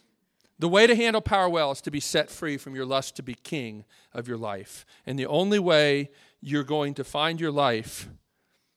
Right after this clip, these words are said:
is in knowing the king who became a man to die in your place. And the only way you'll find your life's purpose is in emulating him. It's so rare to see power used well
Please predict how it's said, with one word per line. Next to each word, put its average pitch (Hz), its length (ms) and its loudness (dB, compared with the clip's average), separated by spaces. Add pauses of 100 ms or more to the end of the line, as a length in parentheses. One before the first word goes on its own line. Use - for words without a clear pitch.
(960)
is 127 180 -8
in 123 120 -8
knowing 139 300 -8
the 139 80 -10
king 117 640 -8 (1120)
who 131 100 -4
became 127 340 -4
a 127 60 -2
man 117 300 -4
to 117 100 -14
die 107 540 -10
in 113 140 -12
your 104 100 -12
place. 107 400 -14
And 135 140 -10
the 139 80 -8
only 175 240 -8
way 185 140 -6
you'll 156 180 -8
find 160 600 -4 (280)
your 139 260 -4
life's 135 340 -4
purpose - 800 -4 (460)
is 131 160 -10
in 131 200 -8
emulating 135 640 -6
him. 107 340 -18 (1800)
It's - 120 -18
so 190 200 -8
rare 180 340 -6
to 110 80 -14
see - 160 -16
power 131 280 -4
used 123 320 -12
well 113 380 -12